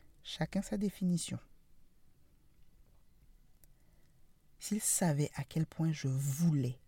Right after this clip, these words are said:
qu'il me laisse, punaise, le service qu'il m'aurait rendu. Mais il n'a jamais eu l'intention de me, de me faire ce plaisir. Et j'ai fini par comprendre que ça devait venir de moi. C'est à moi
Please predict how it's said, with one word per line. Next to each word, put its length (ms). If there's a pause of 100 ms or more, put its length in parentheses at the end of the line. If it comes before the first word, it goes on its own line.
(120)
qu'il 220
me 120
laisse, 420 (220)
punaise, 600 (840)
le 140
service 640
qu'il 180
m'aurait 320
rendu. 480 (1200)
Mais 100
il 80
n'a 120
jamais 300
eu 40
l'intention 520
de 120
me, 120
de 260
me 120
faire 220
ce 100
plaisir. 480 (2250)
Et 360 (880)
j'ai 140
fini 240
par 200
comprendre 400
que 100
ça 140
devait 220
venir 320
de 120
moi. 260 (1300)
C'est 260
à 80
moi 400